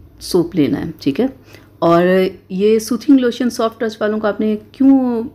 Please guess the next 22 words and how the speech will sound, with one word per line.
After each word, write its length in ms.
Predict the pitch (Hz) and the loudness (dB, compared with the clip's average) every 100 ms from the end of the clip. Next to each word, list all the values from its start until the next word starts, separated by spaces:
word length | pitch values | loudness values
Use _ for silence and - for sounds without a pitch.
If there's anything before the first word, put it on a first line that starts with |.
| _ | _
इसमें 280 | 196 - 208 | -12 -6 -2
ऐड 180 | 190 180 | -2 -4
करना 260 | - 196 208 | -4 -4 -2
है 60 | 208 | -2
क्रीम 240 | 196 190 | -2 0
में, 140 | 202 220 - - - - | 0 -4 -10 -20 -16 -2
वो 100 | 190 | 2
आपने 340 | 175 175 - - | 2 0 -4 -4
इसलिए 360 | 185 262 247 233 | -6 -2 -2 0
करना 280 | 196 190 | 0 0
कि 140 | 202 208 | 0 0
जिन 140 | 202 | 0
लोगों 180 | 190 185 | 0 0
की 140 | 180 190 | -2 -4
स्किन 280 | - 180 180 | -4 -6 -4
सेंसिटिव 560 | - 175 170 - 254 | -4 -4 -4 -2 -2
है 160 | 240 247 - - 202 | -2 -4 -14 -10 -6
या 100 | 202 | -4
बहुत 340 | - 196 233 | -4 -4 -2
ज़्यादा 240 | 214 202 202 | 2 2 2
ऑयली 400 | 185 185 196 226 | 0 -2 -2 0
है, 200 | 226 | 0